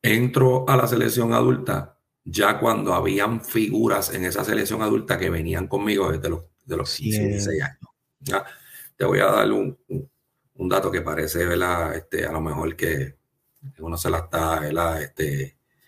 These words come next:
Speaker 2: Echando, echando.
Speaker 1: echando, ¿verdad? Falta de modestia, pero recuerdo un torneo en República Dominicana, eh, que los papás de Marta y Jaime están abajo en el, en el lobby y, y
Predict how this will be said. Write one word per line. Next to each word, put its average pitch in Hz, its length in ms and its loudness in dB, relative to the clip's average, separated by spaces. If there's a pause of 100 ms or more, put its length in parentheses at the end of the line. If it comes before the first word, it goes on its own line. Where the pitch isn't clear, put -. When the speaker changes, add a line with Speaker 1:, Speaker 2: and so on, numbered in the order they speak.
Speaker 2:
Echando, 139 380 4
echando. 131 300 2
Speaker 1:
echando, 92 440 2
¿verdad? 104 220 2
Falta 90 480 2
de 98 100 -2
modestia, 101 360 4
pero 90 320 2
recuerdo 101 420 4
un 113 80 2
torneo 117 360 6
en 117 60 4
República 110 440 4
Dominicana, 110 600 2 (880)
eh, 87 400 0 (1000)
que 98 100 2
los 95 140 4
papás 80 500 0
de 98 340 4
Marta 87 520 2
y 87 80 -2
Jaime 90 300 2
están 78 480 -2
abajo 90 680 0
en 90 220 -2
el, 85 240 -4
en 85 180 -2
el 87 140 2
lobby 78 400 0 (540)
y, 85 520 -2 (300)
y 90 240 -4